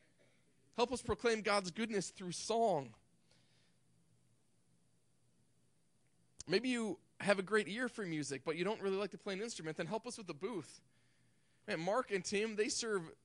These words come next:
and, and John, really, we have three people that serve so faithfully. Every single week, they spend their time back there. And Tim Adams, thank you, Tim.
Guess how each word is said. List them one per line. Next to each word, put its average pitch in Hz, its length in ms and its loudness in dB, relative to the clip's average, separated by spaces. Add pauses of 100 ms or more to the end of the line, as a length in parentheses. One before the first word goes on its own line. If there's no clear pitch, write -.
(160)
and, 160 400 -2
and 151 160 -2
John, 170 420 0
really, 202 260 0
we 220 120 -4
have 208 80 -2
three 240 240 -6
people 202 260 -4
that 160 120 2
serve 170 200 -2
so 220 280 0
faithfully. 165 500 0
Every 190 220 0
single 202 320 -2
week, 160 240 -4
they 151 60 -4
spend 156 220 -6
their 151 60 -2
time 135 260 -4
back 123 200 -6
there. 120 200 -10 (1000)
And 131 100 -6
Tim 220 160 6
Adams, 151 320 6
thank 190 200 2
you, 147 60 -2
Tim. 123 240 -2